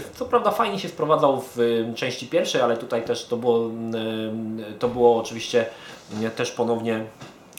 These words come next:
zaimplementowane. Ale to, co mnie, słuchajcie, wtedy zdziwiło, że jak, słuchajcie, w tym Army of Two jest fantastyczna grafika.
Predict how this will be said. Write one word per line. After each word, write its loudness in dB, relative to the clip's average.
zaimplementowane. 2
Ale 6
to, 0
co -2
mnie, 2
słuchajcie, 2
wtedy 0
zdziwiło, 4
że 2
jak, -4
słuchajcie, -4
w -12
tym -8
Army -2
of -6
Two -8
jest -4
fantastyczna -4
grafika. -6